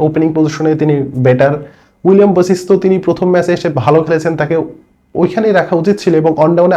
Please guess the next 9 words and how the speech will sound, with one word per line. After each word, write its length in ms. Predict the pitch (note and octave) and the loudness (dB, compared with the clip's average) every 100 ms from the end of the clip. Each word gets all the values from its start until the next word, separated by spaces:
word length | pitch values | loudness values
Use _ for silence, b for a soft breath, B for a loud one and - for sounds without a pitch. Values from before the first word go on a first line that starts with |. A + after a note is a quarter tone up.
| C3+ | 0
আফিফ 200 | C3 E3+ E3 | -2 -2 -2
হোসেন 200 | F3 E3+ | -4 -2
ধ্রুব, 200 | C3+ D3 D3+ D3+ D3+ B B B _ | 0 2 2 0 -6 B B B _
তারপরে 260 | D3+ D3 D#3+ D#3 | 0 2 2 2
মেহেদী 200 | D3+ D#3 | 2 0
হাসান 180 | - D3+ D3+ | 0 0 2
মিরাজ 240 | D3+ D3 C#3+ | 2 2 0
বা 60 | D3+ | 0
তারপরে 280 | E3+ F3+ | 0 0